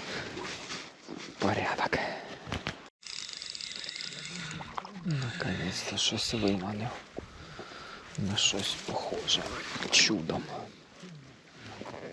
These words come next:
Тяжкі часи.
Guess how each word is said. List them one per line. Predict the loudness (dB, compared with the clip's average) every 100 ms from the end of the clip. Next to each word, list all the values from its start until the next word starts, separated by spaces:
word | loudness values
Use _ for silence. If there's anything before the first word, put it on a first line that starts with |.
| -8 -8 -8 -10 -10 -12 -12 -12 -12 -14 -12 -12 -14 -16 -14 -12 -10 -4
Тяжкі | 2 8 8 8 6
часи. | 6 6 4 0